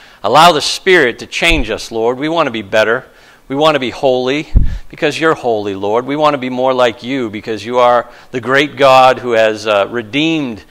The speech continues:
uh, mankind, Lord. And, uh, we're thankful for that. We think of, uh, uh, all, all that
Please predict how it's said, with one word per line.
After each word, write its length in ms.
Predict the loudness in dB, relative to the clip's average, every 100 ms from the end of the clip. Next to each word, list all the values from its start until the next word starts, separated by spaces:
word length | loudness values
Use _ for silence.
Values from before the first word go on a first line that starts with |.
| -14 -12 -12 -12
uh, 240 | -12 -10 -6
mankind, 1040 | -2 -2 -4 -2 -2 0 -4 -8 -12 -8
Lord. 320 | -4 -4 -6
And, 140 | -6
uh, 140 | -4 -2
we're 160 | -2
thankful 400 | -2 -2 -2 -4
for 200 | -4 0
that. 380 | 2 2 0 -8 -20 -4 -4 -4 -12
We 80 | -8
think 240 | -8 -2
of, 220 | -4 0
uh, 340 | 2 2 0 -4 -20 -20 -20 -20 _ _
uh, 480 | -4 -2 -2 -4 -8 _
all, 320 | 0 2 2 4
all 240 | 2 2 0
that 280 | 0 0